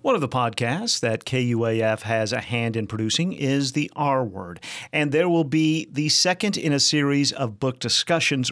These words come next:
related to that podcast next month at the Fayetteville Public Library. You're invited to a discussion with Greg Thompson about his book, Reparations,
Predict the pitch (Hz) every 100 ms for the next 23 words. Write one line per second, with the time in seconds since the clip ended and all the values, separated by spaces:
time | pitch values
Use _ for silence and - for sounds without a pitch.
0 | - 127 117 143 208 175 127 117 - 110
1 | 104 117 117 - - 113 143 - 127 131
2 | - - 147 123 120 123 117 110 127 127
3 | 120 107 90 85 - - - - - 127
4 | 175 165 160 160 160 151 139 - 127 -
5 | 123 117 - 127 202 202 123 110 123 110
6 | 113 110 180 151 123 - - _ - 131
7 | 175 247 185 110 - -